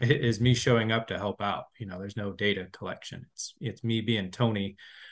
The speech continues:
um, you know, Skajin person, you know,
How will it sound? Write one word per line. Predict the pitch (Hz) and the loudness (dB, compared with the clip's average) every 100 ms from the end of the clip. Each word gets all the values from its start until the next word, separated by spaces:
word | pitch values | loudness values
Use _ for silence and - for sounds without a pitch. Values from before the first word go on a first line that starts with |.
| - | -12
um, | - 101 95 92 92 120 | -2 0 0 -4 -6 -2
you | 117 | 0
know, | 101 | -2
Skajin | - 104 113 113 110 110 - - _ _ _ _ | -2 0 2 2 2 -4 -10 -20 _ _ _ _
person, | 135 127 123 110 107 - _ _ _ _ _ _ _ _ _ _ _ _ _ _ _ | 4 6 6 2 0 -6 _ _ _ _ _ _ _ _ _ _ _ _ _ _ _
you | |
know, | 107 | -8